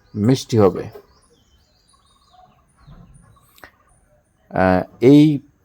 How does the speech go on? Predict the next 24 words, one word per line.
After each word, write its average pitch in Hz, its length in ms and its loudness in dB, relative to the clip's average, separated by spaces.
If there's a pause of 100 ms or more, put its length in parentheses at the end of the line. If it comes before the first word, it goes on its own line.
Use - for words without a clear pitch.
(640)
ফলগুলো 143 580 4
খাওয়ার 135 420 6
জন্য 139 520 2
পাখির 117 340 -2
সাথে 139 360 -4
সাথে 131 400 -2
ছোট 135 220 -6
বাচ্চারাও 127 680 0
কিন্তু, 131 420 -4 (640)
আহ, 104 480 6
বাগানে 120 480 6
খোঁজ - 340 -6
করে। 127 280 2
এখন 127 420 -2
অনেকটা 123 540 0 (440)
জঙ্গল 127 460 4
কমে 127 440 0
এসেছে, 131 560 -4 (420)
জঙ্গল 131 440 4
কমে 127 360 2
আসার 135 280 -2
কারণে 139 480 2 (460)
এই 110 320 2
গাছগুলো, 123 720 4